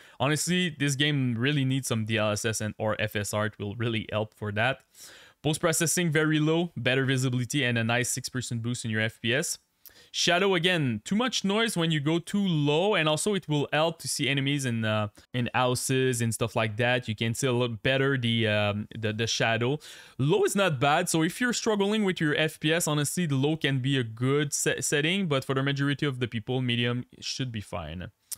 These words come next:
Texture, uh, it really depends on the amount of V ram that you have on your G P U. So eight gig and more ultra, six gig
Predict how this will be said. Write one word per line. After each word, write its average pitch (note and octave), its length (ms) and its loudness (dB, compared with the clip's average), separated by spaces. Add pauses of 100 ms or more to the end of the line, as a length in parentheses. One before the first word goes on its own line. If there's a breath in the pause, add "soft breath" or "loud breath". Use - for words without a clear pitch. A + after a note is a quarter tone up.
(480 loud breath)
Texture, C4 680 0
uh, E3 100 2
it D#3 120 -2
really G3 180 0
depends G3+ 240 0
on F#3+ 100 0
the F3+ 100 2
amount F3 220 2
of D#3+ 80 0
V D3 140 2
ram D#3 200 0
that C#3 180 0
you C3+ 80 2
have C#3 140 2
on C3 120 0
your A#2 100 2
G A#2+ 160 -4
P A#2+ 140 -4
U. B2+ 240 0
So A#2 300 0 (100)
eight B2+ 200 0
gig C3 180 0
and A#2+ 140 0
more B2 280 0
ultra, B2+ 500 0
six B2+ 360 -2
gig A#2 280 -2